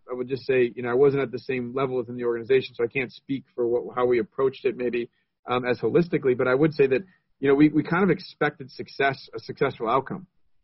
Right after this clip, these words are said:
and, and in regards to, you know, him, him staying. And, and the second time around,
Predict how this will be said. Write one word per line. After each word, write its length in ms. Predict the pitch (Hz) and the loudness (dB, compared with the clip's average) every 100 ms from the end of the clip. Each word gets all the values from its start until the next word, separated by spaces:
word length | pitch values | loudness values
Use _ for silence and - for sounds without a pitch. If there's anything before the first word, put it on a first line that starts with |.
| _ 135 | _ -2
and, 180 | 135 | -2
and 240 | 131 131 127 | 0 -2 0
in 140 | 127 | -2
regards 360 | 131 131 131 - | 0 2 0 0
to, 200 | 127 117 | -2 -4
you 100 | 127 | -4
know, 80 | 120 | -6
him, 220 | 120 120 117 | -4 -4 -6
him 160 | 117 | -8
staying. 440 | 107 156 185 123 110 | -4 0 0 0 -2
And, 120 | 110 | -6
and 100 | 120 | -8
the 60 | |
second 280 | 113 180 180 | -2 0 2
time 180 | 151 135 | 2 2
around, 380 | 131 123 120 | 0 0 -2